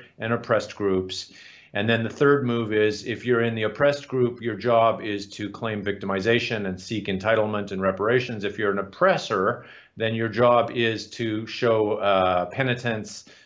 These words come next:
to, um, seek forgiveness, to engage in performative acts of virtue signaling, and that that is really your pu-, purpose. That's the social justice activism.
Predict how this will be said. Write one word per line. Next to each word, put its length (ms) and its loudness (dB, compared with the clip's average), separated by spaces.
to, 460 -4
um, 480 2
seek 280 -8
forgiveness, 800 0
to 180 -6
engage 380 -2
in 140 -6
performative 560 -2
acts 420 2
of 160 -4
virtue 300 -6
signaling, 600 -2
and 160 2
that 180 2
that 420 2
is 180 -6
really 300 -4
your 160 -4
pu-, 400 -16
purpose. 340 -4
That's 220 0
the 100 -14
social 380 -8
justice 360 -4
activism. 640 -2